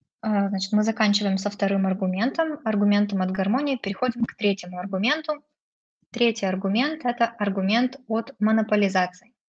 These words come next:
<clears throat> Смысл этого аргумента заключается в следующем. Материальные объекты монополизируют области пространства-времени, которые их вмещают. То есть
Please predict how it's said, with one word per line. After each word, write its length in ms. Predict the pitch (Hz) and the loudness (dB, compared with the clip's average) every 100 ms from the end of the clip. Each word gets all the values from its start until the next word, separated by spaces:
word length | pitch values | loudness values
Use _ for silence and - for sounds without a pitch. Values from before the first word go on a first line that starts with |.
| _ _ _ _ _ - - - - _ _ _ | _ _ _ _ _ -20 -20 -20 -20 _ _ _
<clears throat> 600 | 262 - - 262 208 - _ _ _ | 2 2 4 4 4 -4 _ _ _
Смысл 500 | - 302 339 277 247 - | -12 -8 -4 -2 -2 0
этого 640 | 240 277 240 240 233 - | 0 0 0 0 0 -2
аргумента 840 | - 233 202 190 247 294 262 240 - - | 0 0 0 0 0 -2 -2 -6 -6 -8
заключается 760 | 208 214 208 202 233 233 226 | -4 -2 -2 0 0 0 -6
в 60 | - | -14
следующем. 580 | - 196 196 - - - _ _ _ _ _ _ _ _ _ _ _ - _ _ - | -6 -4 -4 -10 -10 -18 _ _ _ _ _ _ _ _ _ _ _ -20 _ _ -4
Материальные 540 | 226 247 226 196 190 | -2 2 2 2 0
объекты 580 | 190 277 320 - 285 262 | 0 0 -2 -2 -2 -2
монополизируют 1000 | - 247 247 240 240 233 208 220 190 185 | -2 0 0 0 0 0 0 0 0 -2
области 380 | 190 190 190 - | -2 -2 -6 -8
пространства-времени, 1040 | - 190 - 190 196 - 190 226 302 311 302 | -8 -8 -4 -4 -4 -4 -2 -2 -2 -4 -6
которые 480 | 196 190 247 208 | -6 -4 -2 -2
их 180 | 208 208 | -4 -4
вмещают. 540 | 208 202 - 185 - - _ _ _ _ _ _ | -2 0 0 -2 -2 -10 _ _ _ _ _ _
То 100 | - | 0
есть 360 | 294 294 - - | 0 0 -6 -20